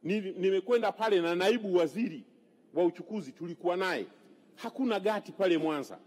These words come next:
Meli inatakiwa ikabidhiwe mwezi huu. Je, itatumia gati lipi, Mheshimiwa Waziri? Bandari yetu ya Mwanza tunaonewa. Mwanza bandari ile hailingani na hadhi ya Mwanza.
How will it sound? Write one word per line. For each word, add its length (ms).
Meli 320
inatakiwa 340
ikabidhiwe 600
mwezi 300
huu. 240
Je, 220
itatumia 600
gati 380
lipi, 300
Mheshimiwa 420
Waziri? 380
Bandari 380
yetu 200
ya 120
Mwanza 380
tunaonewa. 720
Mwanza 360
bandari 520
ile 200
hailingani 720
na 120
hadhi 520
ya 80
Mwanza. 600